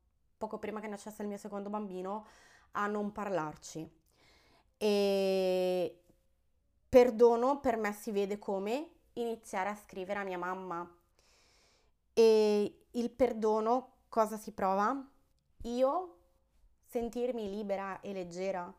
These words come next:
Ho iniziato a scrivere a mia madre, abbiamo iniziato a ristorare questo rapporto, il nostro rapporto lo sento che sta andando nella direzione giusta, nel-, nella direzione che avrebbe dovuto già essere, però lo è ora e sono grata di questa cosa.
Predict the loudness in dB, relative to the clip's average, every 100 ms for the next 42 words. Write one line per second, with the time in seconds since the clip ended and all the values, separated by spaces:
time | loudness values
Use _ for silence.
0 | _ _ _ _ _ _ _ _ 2 4
1 | 4 0 -4 -4 -4 -6 -4 -2 -2 -4
2 | -4 -4 -2 0 -2 -2 -8 _ -8 -6
3 | -4 -4 -6 -8 -8 -8 -8 -6 -4 -4
4 | -6 -12 -8 -10 -6 -4 -4 -4 -2 0
5 | 0 -4 -8 -8 -8 -8 -8 -8 -4 -4
6 | -6 -8 -8 -6 2 2 2 -2 -8 -8
7 | -10 -10 -10 -6 -4 -4 -6 -6 -6 -8
8 | -8 -8 -10 -12 -10 -8 -8 -10 -18 _
9 | -16 -10 -10 -8 -8 -6 -8 -8 -8 -8
10 | -8 -8 -8 -10 -10 -8 -10 -14 _ _
11 | _ _ -10 -4 -2 -2 -2 -4 -4 -4
12 | -2 -2 -4 -6 -8 -6 -4 -4 -4 -4
13 | -4 -6 -6 -6 -8 -10 -12 -8 -8 -10
14 | -12 -12 -12 -12 -10 -8 -6 -6 -8